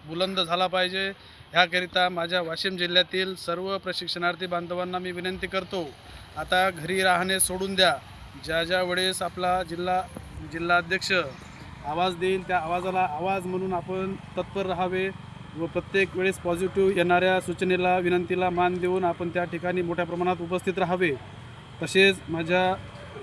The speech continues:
महाराष्ट्रातील तमाम जिल्हा अध्यक्ष यांनासुद्धा विनंती आहे या माध्यमातनं की आपल्या जिल्ह्यातूनसुद्धा मोठ्या प्रमाणात आपला युवा प्रशिक्षणार्थी वर्ग ह्या सांगली या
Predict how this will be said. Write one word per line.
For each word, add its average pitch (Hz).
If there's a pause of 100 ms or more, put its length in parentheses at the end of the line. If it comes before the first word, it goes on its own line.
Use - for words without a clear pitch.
(140)
महाराष्ट्रातील 180
तमाम 185
जिल्हा 180
अध्यक्ष 180 (920)
यांनासुद्धा 180
विनंती 185
आहे 185
या 180
माध्यमातनं 185
की 185
आपल्या 190
जिल्ह्यातूनसुद्धा 185
मोठ्या 175
प्रमाणात 180
आपला 180
युवा 180
प्रशिक्षणार्थी 175
वर्ग 185
ह्या 175
सांगली 180
या 185